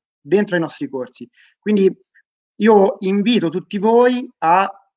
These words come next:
iscrivervi, proprio perché il, il lavoro è importante, il lavoro è fondamentale per capire cosa siamo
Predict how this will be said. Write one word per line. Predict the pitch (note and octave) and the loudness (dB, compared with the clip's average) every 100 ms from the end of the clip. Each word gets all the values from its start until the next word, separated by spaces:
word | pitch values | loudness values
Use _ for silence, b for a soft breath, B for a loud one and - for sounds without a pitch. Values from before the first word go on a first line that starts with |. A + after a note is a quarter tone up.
| _ _ _ _ _ _ _ _ G3+ | _ _ _ _ _ _ _ _ -12
iscrivervi, | - F3 E3 D#3+ D#3+ G#3+ A#3 _ _ _ | -10 -6 -4 -4 -4 -10 -12 _ _ _
proprio | - A3+ A3 | -2 0 0
perché | G3 F#3 G#3 G#3 F#3+ - B _ _ _ | -2 -4 2 2 2 -4 B _ _ _
il, | - F#3 G3 G3 G3 G#3 | -6 -2 -2 -2 -4 -4
il | F#3+ | -2
lavoro | G#3 G#3 A#3 | 0 2 2
è | |
importante, | G3 E3+ E3+ - C#3 C3 C3 | 2 -2 -8 -6 -8 -8 -8
il | D3 | -4
lavoro | F3 G#3+ F3 | 0 2 0
è | |
fondamentale | D3+ G3 G3 G3+ G#3+ G#3+ A3+ A3 | -2 -6 -4 -2 -2 0 0 0
per | F3+ | -4
capire | F3 F3 F#3 F3+ | -6 -6 -4 -4
cosa | F3+ F3+ | -4 -6
siamo | - G3 F#3+ F#3+ - | -4 -2 -2 -4 -8